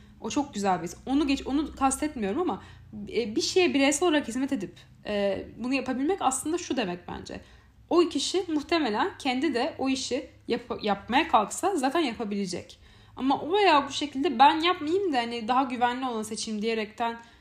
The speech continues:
e, belki o tıkanmışlık burada doğru olabilir gibi düşünüyorum bu delirtenler hikayesi. Ama yani esas benim bu konudaki fikrime gelecek olursak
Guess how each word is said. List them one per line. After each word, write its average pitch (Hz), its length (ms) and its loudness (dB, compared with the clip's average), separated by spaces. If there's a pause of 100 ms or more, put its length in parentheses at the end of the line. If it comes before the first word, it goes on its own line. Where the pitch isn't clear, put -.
(240)
e, 202 560 -2
belki 359 300 2
o 349 100 2
tıkanmışlık 294 720 0
burada 254 280 -2
doğru 175 260 -2
olabilir 160 600 -12
gibi 180 300 -4 (1040)
düşünüyorum 175 500 -4
bu 185 80 -4
delirtenler 180 460 -4
hikayesi. 190 600 -10 (560)
Ama 262 400 4 (120)
yani 196 240 0
esas 370 400 2
benim 254 240 -4
bu 269 60 -6
konudaki 233 340 -6
fikrime 240 340 -6
gelecek 240 360 -4
olursak - 480 -6